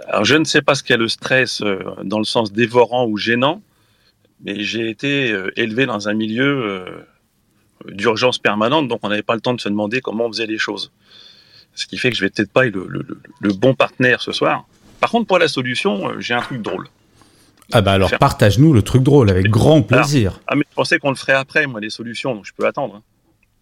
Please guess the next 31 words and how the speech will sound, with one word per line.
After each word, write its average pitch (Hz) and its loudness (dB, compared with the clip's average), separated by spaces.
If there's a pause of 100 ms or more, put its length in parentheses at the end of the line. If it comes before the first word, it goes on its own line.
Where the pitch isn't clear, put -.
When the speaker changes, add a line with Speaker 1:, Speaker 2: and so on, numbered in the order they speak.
(180)
Speaker 2:
Non, 214 6
non, 247 8
mais 147 8
vas-y, 104 6
on 98 6
va, 95 4
on, 87 0
euh, 80 -6 (160)
on 87 -10
Speaker 1:
Donc, 147 -2
euh, 120 -2
Speaker 2:
je 110 0
t'en 95 2
prie. - -2 (560)
Speaker 1:
moi, 143 2
je 156 -2
suis - 0
un 135 2
informateur. 160 -2 (400)
Alors, 92 -4
pas 147 -2
collabo, 143 0
hein, 113 -8
mais 98 -12
un 101 -10
informateur, 117 -8
j'aime 107 -6
bien 123 -6
informer 131 -2
plutôt 110 -20
que, - -20